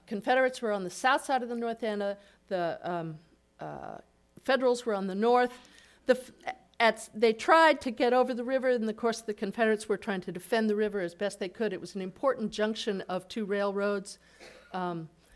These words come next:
the Chesapeake and Oh-, uh, and Ohio and the, um, Virginia Central. And they,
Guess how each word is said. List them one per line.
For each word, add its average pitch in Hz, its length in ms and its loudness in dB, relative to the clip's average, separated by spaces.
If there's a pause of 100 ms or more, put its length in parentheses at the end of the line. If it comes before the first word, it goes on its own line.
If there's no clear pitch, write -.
(180)
the 180 100 -4
Chesapeake 214 680 -4 (300)
and 170 420 -4 (120)
Oh-, 170 320 -10
uh, 165 280 -2 (560)
and 175 140 -4
Ohio 170 580 6
and 175 240 -4
the, 170 260 -4
um, 156 300 -6 (120)
Virginia 180 360 -2
Central. 185 580 -6 (520)
And 214 340 0 (100)
they, 233 320 2